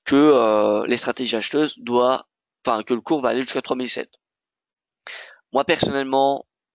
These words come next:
je pense que on est sur un niveau de, on a un moment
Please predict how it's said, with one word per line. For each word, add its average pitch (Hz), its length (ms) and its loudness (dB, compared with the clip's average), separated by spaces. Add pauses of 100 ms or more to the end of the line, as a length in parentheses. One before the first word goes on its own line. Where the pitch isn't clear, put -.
(120)
je 123 120 -6
pense 139 360 -2
que 120 920 -2 (340)
on 104 160 -12
est 123 80 -2
sur 120 220 -4
un 117 60 -4
niveau 113 180 -6
de, 107 440 -6
on 113 180 -8
a 113 60 0
un 107 80 0
moment 135 500 0